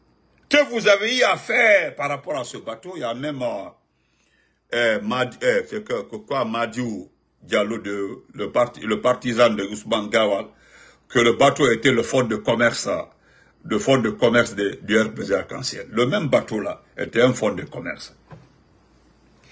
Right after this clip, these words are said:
Maintenant, ils ne veulent pas qu'on mette sur la place publique la façon dont ils ont négocié le bateau. C'est ce qui sera fait. C'est ce qui sera fait parce que vous savez très bien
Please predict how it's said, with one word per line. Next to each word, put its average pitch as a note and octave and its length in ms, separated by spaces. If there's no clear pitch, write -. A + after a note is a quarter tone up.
Maintenant, G3 520
ils A3+ 80
ne G#3 100
veulent G#3+ 340
pas C4+ 200
qu'on G3+ 200
mette A3+ 220
sur G3 100
la D#3 140
place F#3+ 400
publique E3 420
la F#3+ 240
façon A#3 440
dont G3+ 180
ils D3+ 140
ont C#3 60
négocié D3 460
le B2 80
bateau. A2 340
C'est D3+ 80
ce D#3+ 120
qui - 140
sera G#2 260
fait. - 200
C'est F3+ 220
ce C#4+ 160
qui C#4 140
sera D#3+ 300
fait A3+ 300
parce C#3+ 240
que G3 240
vous F3+ 80
savez F#3 340
très - 240
bien E3+ 240